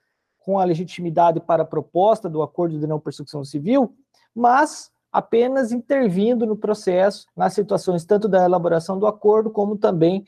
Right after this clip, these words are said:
no momento da ação do processo judicial por ato de improbidade administrativa.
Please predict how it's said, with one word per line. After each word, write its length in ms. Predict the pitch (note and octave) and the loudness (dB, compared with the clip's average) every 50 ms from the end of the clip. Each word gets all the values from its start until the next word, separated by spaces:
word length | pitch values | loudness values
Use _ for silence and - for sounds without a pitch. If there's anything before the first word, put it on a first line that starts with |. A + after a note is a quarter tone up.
| _ _ | _ _
no 140 | _ F#3 G3 | _ -2 2
momento 480 | G#3 G#3 G3 E3+ E3 E3+ F3 F3+ F3 G3 | 2 4 2 4 2 2 2 0 -2 -2
da 220 | F3 E3 E3 D#3+ | 2 2 4 4
ação 420 | E3+ E3+ - - - D#3 D#3 E3 E3+ | 2 0 -4 -4 -4 -2 -2 0 -2
do 100 | D#3+ D#3 | -2 -4
processo 640 | - - E3+ E3 - - - D#3 D3 D#3 D#3+ - D#3+ | -4 -4 -4 -4 -4 -2 0 2 2 2 2 0 -4
judicial 420 | C#3+ E3 D3+ - - - D3 D3 | -4 -4 -6 -4 -2 0 0 0
por 180 | C#3+ - D#3+ C#3+ | 2 0 2 2
ato 180 | C#3+ C#3+ C#3 | 2 0 0
de 60 | C#3+ D3 | -4 -8
improbidade 400 | C#3 - C#3+ C#3 C#3+ C3+ C3+ C#3 | -4 -2 -2 0 0 0 0 -2
administrativa. 760 | C3+ - C#3 C#3 C3+ - - D#3+ E3+ E3 - - - B2+ | -4 -4 -6 -8 -8 -8 -4 -4 -4 -4 -2 -6 -6 -6